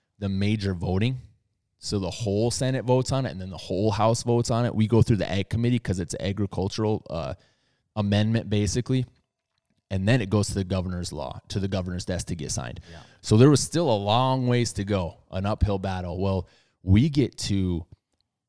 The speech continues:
Speaker 1: the house. And right before we go in, uh, the prime sponsor comes out,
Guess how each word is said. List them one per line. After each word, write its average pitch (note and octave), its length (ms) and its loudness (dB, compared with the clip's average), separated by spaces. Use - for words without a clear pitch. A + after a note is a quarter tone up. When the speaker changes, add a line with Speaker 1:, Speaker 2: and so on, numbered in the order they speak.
Speaker 1:
the G#2 80 -6
house. F2 480 -2
And F#2+ 180 -6
right F#2 200 0
before C3+ 260 -2
we C3 140 0
go B2 260 -2
in, F#2+ 240 -4
uh, F#2 220 -2
the G2+ 160 -4
prime G2 260 0
sponsor G2 400 -6
comes - 280 -12
out, B1+ 200 -10